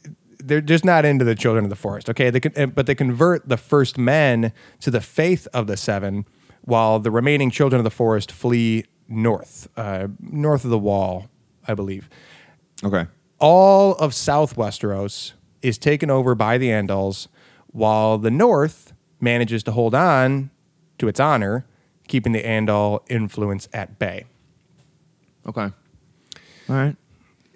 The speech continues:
Speaker 1: It, this is just a paragraph in to this
Speaker 2: Yeah.
Speaker 1: episode. We found out a lot, right? Lots of ev-, events, nuance. This is a big deal.
Speaker 2: Yeah. Well, no,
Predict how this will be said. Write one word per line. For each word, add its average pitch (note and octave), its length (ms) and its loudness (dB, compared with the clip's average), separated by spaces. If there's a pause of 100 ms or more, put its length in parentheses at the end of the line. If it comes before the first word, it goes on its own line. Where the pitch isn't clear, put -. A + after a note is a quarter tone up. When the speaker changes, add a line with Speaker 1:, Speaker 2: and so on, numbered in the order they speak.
(160)
Speaker 1:
It, - 180 -20 (240)
this F#3+ 240 -4
is G3 80 -4
just E3 160 0
a A#2 60 -4
paragraph G2 580 0
in G2 380 -8 (120)
to - 100 -6
this G#2 140 2
Speaker 2:
Yeah. - 60 -2
Speaker 1:
episode. F#2+ 320 -10
We A#2 100 -4
found C#3+ 220 -2
out A#2 80 0
a G2+ 40 -2
lot, F#2+ 320 -6
right? G#2 160 -6
Lots G#2+ 200 -4
of F#2+ 320 -12
ev-, G#2+ 160 -8 (200)
events, G2 640 -8 (160)
nuance. G#2+ 480 -2
This D3+ 160 -4
is D3 60 -4
a A#2+ 60 -2
big G#2+ 320 -4
deal. F#2+ 320 -8 (100)
Speaker 2:
Yeah. F3+ 180 -4 (360)
Well, A#3 460 2
no, G#3+ 260 2